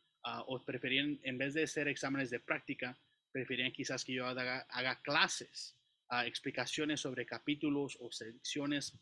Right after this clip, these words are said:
para mejor entender estos conceptos que quizás estamos batallando en. Am,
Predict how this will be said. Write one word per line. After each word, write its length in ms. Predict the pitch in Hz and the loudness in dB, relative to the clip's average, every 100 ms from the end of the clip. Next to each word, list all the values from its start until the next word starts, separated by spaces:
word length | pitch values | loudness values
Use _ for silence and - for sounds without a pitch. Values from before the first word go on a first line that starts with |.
| _ _ - | _ _ -4
para 160 | 123 | -2
mejor 320 | 123 113 139 151 | -2 -2 -2 -2
entender 520 | 139 123 117 120 127 | 0 -2 0 0 0
estos 360 | 131 135 - | -2 -6 -8
conceptos 920 | - 113 104 - 135 - 151 135 - _ _ _ - | -10 -10 -6 -2 -4 -6 -12 -10 -12 _ _ _ -6
que 160 | 120 | -6
quizás 380 | - 117 120 113 | -6 -6 -6 -6
estamos 380 | 123 123 131 131 | -6 -4 -4 -2
batallando 760 | 123 - 110 113 120 120 113 131 | -4 -6 -6 -4 -4 -6 -4 -2
en. 220 | 135 135 _ _ _ - | -2 -4 _ _ _ -2
Am, 480 | 123 117 117 120 | 0 0 -2 -6